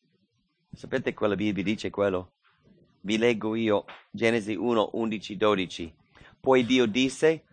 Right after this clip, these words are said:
"Faccia la terra germogliare la verdura, le erbe che facciano seme e gli alberi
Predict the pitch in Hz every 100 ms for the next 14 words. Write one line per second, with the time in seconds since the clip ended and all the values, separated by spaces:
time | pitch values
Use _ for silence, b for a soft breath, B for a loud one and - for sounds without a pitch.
0 | _ _ - 135 143 - 123 110 107 127
1 | 120 110 107 113 110 110 113 127 147 127
2 | 104 104 98 98 120 139 165 - b 104
3 | 107 113 120 123 147 113 - 117 113 104
4 | 104 - 131 127 143 143 b b 113 107
5 | 110 120 127 139 143